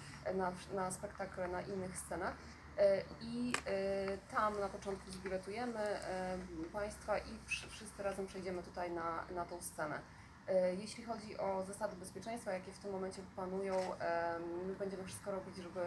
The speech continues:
e, żeby, e, udostępnić, em, Państwu czy środki do, do dezynfekcji. Tutaj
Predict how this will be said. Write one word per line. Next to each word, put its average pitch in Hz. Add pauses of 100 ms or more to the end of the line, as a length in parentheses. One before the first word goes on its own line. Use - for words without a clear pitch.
(420)
e, 175
żeby, 175 (340)
e, 175
udostępnić, 180
em, 175 (1080)
Państwu 180 (100)
czy 196
środki 202
do, 196 (280)
do 196
dezynfekcji. 208
Tutaj 196